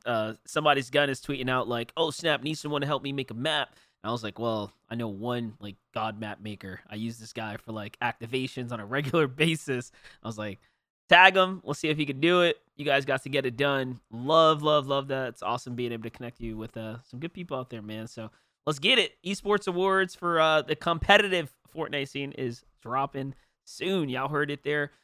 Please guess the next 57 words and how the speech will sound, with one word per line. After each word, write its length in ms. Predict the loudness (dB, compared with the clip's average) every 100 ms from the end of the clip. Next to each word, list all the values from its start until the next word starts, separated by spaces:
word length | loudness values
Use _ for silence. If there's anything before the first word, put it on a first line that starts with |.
| _ -6
Uh, 220 | -4 -4 -10 _ _ -16
continue 260 | -10 -6
to 80 | -6
support, 340 | -8 -6 -4 -4
guys. 240 | -6 -6
We'll 80 | -6
be 120 | -6
doing 180 | -8 -8
some 160 | -10 -8
dope 300 | -4 -6 -8 _ _ _
stuff 220 | -12 -10
with 80 | -10
that. 260 | -8 -8
And, 220 | -8 -8 -6
uh, 180 | -8 -6
I 100 | -8
just 180 | -8 -10
wanna 140 | -10
see 240 | -8 -6 -4
who, 320 | -4 -2 -2
uh, 280 | -2 -4 -4
who 120 | -6
the 80 | -4
community 400 | -6 -6 -4 0
nominates. 560 | 0 0 -4 -10 -14 -8
It 140 | 0 2
is 160 | 2
definitely 540 | 2 2 -2 -8 -6 -4
a, 320 | -4 -6 -10 _ _ _
a, 80 | -4 0
a 80 |
good 300 | 0 2 0
way 340 | 4 4 4 -2 -4
to 100 | -2
round 360 | 0 0 2
out 180 | 0 0
and 140 | -4 -4
wrap 180 | -4
up 120 | -6 -8
the 80 |
year. 180 | -2 0
And 100 | 2
Panda, 320 | 2 2 0 -4 _
you 120 | 2
brought 140 | 8 10
up 60 |
a 60 | 8
great 260 | 4 4 4
point. 220 | 0 0
At 80 | -2
the 60 |
start 340 | 4 8 8 8
of 140 | 2
this 220 | 0 -2
year, 120 | -2 -2
we 140 | -2
did 480 | 0 4 4 4